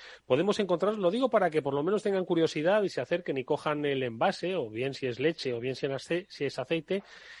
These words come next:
y lo lean. Es decir, que esto no se quede solo como voces en la radio, ¿no? Que al final, tarde o temprano, se las llevará el viento, sino que es una realidad. Entonces,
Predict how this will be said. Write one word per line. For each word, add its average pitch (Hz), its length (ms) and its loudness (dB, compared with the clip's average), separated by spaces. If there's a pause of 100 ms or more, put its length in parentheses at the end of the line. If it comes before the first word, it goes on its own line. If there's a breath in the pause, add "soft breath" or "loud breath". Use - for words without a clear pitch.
(100)
y 117 80 -6
lo 104 120 -4
lean. 160 300 4
Es 131 60 2
decir, 139 240 0
que 127 80 0
esto 151 160 2
no 147 80 4
se 143 140 -4
quede 147 180 4
solo 143 260 4
como 127 240 0
voces 147 380 2
en 131 80 0
la 123 120 0
radio, 151 380 0
¿no? 180 160 -4
Que 127 300 -6 (220 loud breath)
al 120 100 -4
final, 131 400 -2
tarde 131 240 -4
o 127 40 -6
temprano, 131 340 -4
se - 100 -8
las 123 140 -4
llevará 123 240 -4
el 117 80 -6
viento, 135 240 -4
sino 139 240 -4
que 117 180 -4 (240 loud breath)
es - 140 -6
una 151 160 2
realidad. 104 320 -6
Entonces, 117 420 -4